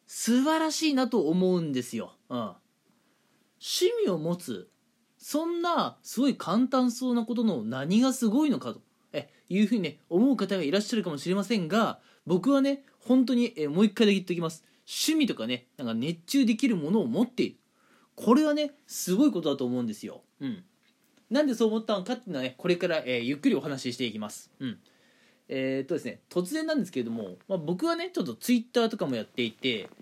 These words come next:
で、Twitterのね、まあ、やる目的としては、今現在、今現在僕はまだ会社員なんですけれども、正直ね、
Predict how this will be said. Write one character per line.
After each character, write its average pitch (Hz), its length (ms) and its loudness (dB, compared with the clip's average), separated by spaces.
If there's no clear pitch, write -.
で、 202 120 0
Twitter 294 800 0
の 285 80 0
ね、 302 160 -6
ま 175 120 0
あ、 120 60 -2
や 131 160 -2
る 220 80 0
目 170 240 0
的 233 220 -2
と 240 100 0
し - 80 -2
て 254 80 -2
は、 180 340 0
今 330 180 2
現 403 240 0
在、 170 220 0
今 294 160 2
現 339 220 0
在 240 140 2
僕 175 220 -2
は 202 80 2
ま 214 100 0
だ - 140 -2
会 233 280 0
社 233 140 -2
員 214 160 0
な 165 80 -4
ん 147 80 -6
で 123 80 -4
す - 60 -16
け 147 100 -2
れ 143 60 0
ど 151 80 0
も、 202 320 2
正 - 220 -2
直 370 160 0
ね、 160 320 -2